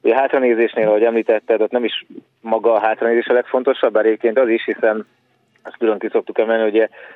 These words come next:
megint csak, hogyha arra gondolunk, hogyha valaki autót vezet, akkor azért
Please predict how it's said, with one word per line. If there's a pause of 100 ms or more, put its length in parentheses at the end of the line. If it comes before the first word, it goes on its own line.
(120)
megint
csak,
hogyha (600)
arra
gondolunk,
hogyha
valaki
autót
vezet,
akkor
azért